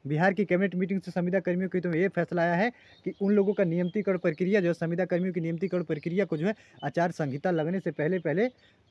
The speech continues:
आदेश जारी कर दिया जाए। Finally कैबिनेट ने यह प्रस्ताव पास किया हो गई है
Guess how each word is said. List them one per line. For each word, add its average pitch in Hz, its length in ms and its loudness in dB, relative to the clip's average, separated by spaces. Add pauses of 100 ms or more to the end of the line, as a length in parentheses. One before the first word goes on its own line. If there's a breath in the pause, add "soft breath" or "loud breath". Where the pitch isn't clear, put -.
(240)
आदेश 151 280 2
जारी 151 220 2
कर 180 140 2
दिया 175 160 2
जाए। 185 140 4
Finally 185 320 0
कैबिनेट 180 340 0
ने 202 80 4
यह 196 80 4
प्रस्ताव 180 400 0
पास 165 260 0
किया 196 220 2
हो 151 180 0
गई 196 180 0
है 240 140 0